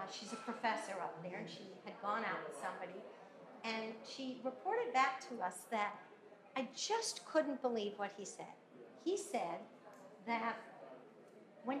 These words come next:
he was in college, his mother wrote his papers for him." And she said, "That was the end for me. Have you, have you ever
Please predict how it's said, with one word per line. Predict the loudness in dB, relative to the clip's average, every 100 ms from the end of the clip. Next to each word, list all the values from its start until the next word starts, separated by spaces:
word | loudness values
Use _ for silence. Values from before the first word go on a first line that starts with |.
| 2
he | 0
was | 2 2
in | 0
college, | 4 6 8 6 2 -2
his | -2 0
mother | 4 6 4 2
wrote | 2 0
his | -4
papers | 2 2 4 -2 -6 -8
for | -8
him." | -8 -8 -8 -8 -8 -14 -18 -20 -10 -8 -8 -14 -16 -14 -10 -6 -4 4
And | 6
she | 8 6 10
said, | 10 10 6 6
"That | 10 10 8
was | 4 0
the | 2
end | 4 2 0
for | -6
me. | -10 -10 -12 -14 -6 6
Have | 6
you, | 8 4 4 4 4 8
have | 8 10
you | 8 8 10
ever | 10 10